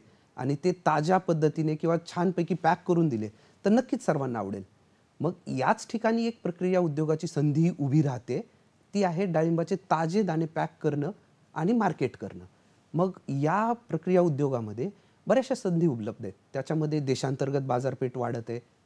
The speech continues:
कारण की भारत देश हा आता जगातील खूप मोठा एक, मी म्हणेल, अ, क्रयशक्ती असणारा देश आहे आणि अशा प्रक्रिया उत्पादनांची मोठी मागणी आहे. त्याचबरोबर आंतरराष्ट्रीय बाजारपेठेतही त्याची मागणी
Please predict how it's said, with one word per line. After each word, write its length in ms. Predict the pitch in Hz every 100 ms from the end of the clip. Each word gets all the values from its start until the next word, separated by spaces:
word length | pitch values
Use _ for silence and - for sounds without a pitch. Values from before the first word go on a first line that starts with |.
| -
कारण 180 | 120 131
की 120 | 131
भारत 320 | 127 131 135
देश 320 | 123 127 -
हा 100 | 127
आता 260 | 131 127 127
जगातील 520 | 110 127 123 113 127 -
खूप 160 | 170 170
मोठा 240 | 156 165
एक, 100 | 156 156
मी 100 | 151
म्हणेल, 240 | 156 165 - - _ _
अ, 220 | 120 120 123
क्रयशक्ती 540 | 156 165 170 170 - 185
असणारा 300 | 170 170 170
देश 300 | 165 170 175
आहे 100 | 165
आणि 180 | 175 175 - _ -
अशा 180 | 143
प्रक्रिया 340 | 175 165 170 160
उत्पादनांची 540 | 160 156 156 151 151
मोठी 400 | 156 147 170 156 -
मागणी 440 | 135 123 120 113
आहे. 140 | 98 104 _ _ _
त्याचबरोबर 600 | 202 220 214 220 202 214 -
आंतरराष्ट्रीय 540 | 165 160 151 - 151
बाजारपेठेतही 680 | 143 131 135 127 127 127 156
त्याची 220 | 147 127
मागणी 320 | 139 123 127